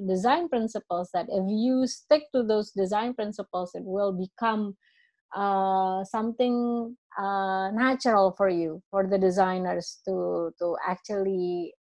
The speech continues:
um, start, start doing and then start, uh, thinking on how to create,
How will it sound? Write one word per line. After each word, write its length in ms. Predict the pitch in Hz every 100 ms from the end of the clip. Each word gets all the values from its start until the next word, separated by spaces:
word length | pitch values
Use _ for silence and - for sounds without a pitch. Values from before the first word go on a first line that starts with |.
| -
um, 800 | 170 170 165 165 165 170 165 165
start, 400 | 185 - 214 208 214 _ _ _ _
start 360 | - 208 196 190
doing 460 | 208 208 214 214
and 180 | 180 180
then 160 | 180 185
start, 300 | - 196 196 _ _ -
uh, 40 | -
thinking 500 | 226 226 226 226 214 208 202 180
on 160 | 190 -
how 240 | 196 202 -
to 320 | 185 180 185
create, 480 | 196 185 185 185